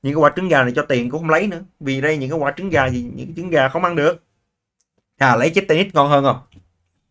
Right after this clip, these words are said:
Đúng không ạ? Đây, thì đó là một cái, à, phép so sánh giữa những cái quả tennis và những cái quả trứng gà. Rồi, à, và bây giờ mình sẽ cùng nhau đi phân tích về những cái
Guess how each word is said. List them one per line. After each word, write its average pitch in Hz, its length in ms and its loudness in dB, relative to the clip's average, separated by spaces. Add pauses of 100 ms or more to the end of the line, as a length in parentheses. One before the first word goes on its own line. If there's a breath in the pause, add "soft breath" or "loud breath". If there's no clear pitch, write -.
(160)
Đúng 139 120 2
không 180 100 4
ạ? 135 140 2 (880)
Đây, 131 220 0 (320 loud breath)
thì 135 80 2
đó 143 80 6
là 175 160 8
một 135 260 0
cái, 165 240 6
à, 160 60 6
phép 190 200 2
so 165 120 2
sánh 170 220 0
giữa 127 120 0
những 127 220 -4
cái 160 100 -2
quả 143 60 4
tennis 156 300 -4
và 139 80 0
những 120 180 -6
cái 143 80 -10
quả 117 180 2
trứng 160 160 -6
gà. 127 260 4 (260 soft breath)
Rồi, 139 180 6 (320 loud breath)
à, 135 240 6
và 151 120 6
bây 185 100 -2
giờ 185 100 6
mình 160 140 -2
sẽ 196 80 -6
cùng 175 220 -4
nhau 175 140 0
đi 175 120 -4
phân 185 120 -8
tích 233 160 -2
về 135 160 4
những 110 140 -4
cái 107 100 -6